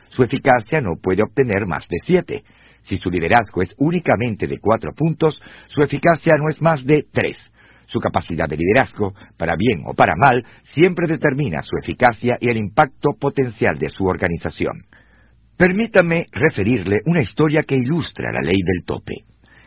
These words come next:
En mil novecientos treinta, dos jóvenes hermanos llamados Dick y Maurice se mudaron de New Hampshire a California en busca del sueño americano.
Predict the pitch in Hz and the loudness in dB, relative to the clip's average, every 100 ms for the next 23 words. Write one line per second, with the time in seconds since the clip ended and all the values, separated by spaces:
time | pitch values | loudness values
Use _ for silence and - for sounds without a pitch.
0 | _ _ 185 208 233 220 143 107 139 131 | _ _ 0 0 0 0 0 0 -2 -2
1 | 110 - 117 90 73 76 110 - - 151 | -4 -2 -2 -2 -4 0 0 -2 0 2
2 | 143 120 92 80 92 92 87 82 90 87 | 2 -4 -4 0 0 0 -2 0 0 -2
3 | 82 - 110 - - 82 104 135 98 82 | -6 -2 -2 -2 -6 0 2 4 2 -4
4 | - - - - - 151 170 180 185 156 | -8 -18 -20 -20 -4 0 4 2 2 0
5 | 139 123 160 147 123 104 - 101 135 - | 0 0 -2 -2 0 0 0 -2 -2 -2
6 | 76 - 127 131 190 196 190 180 - 120 | -4 0 -2 0 -2 0 0 -2 -4 -2
7 | 160 - 160 156 - 85 76 80 82 76 | -2 0 0 0 -2 -4 -2 -2 -2 -4
8 | 73 50 - | -6 -8 -10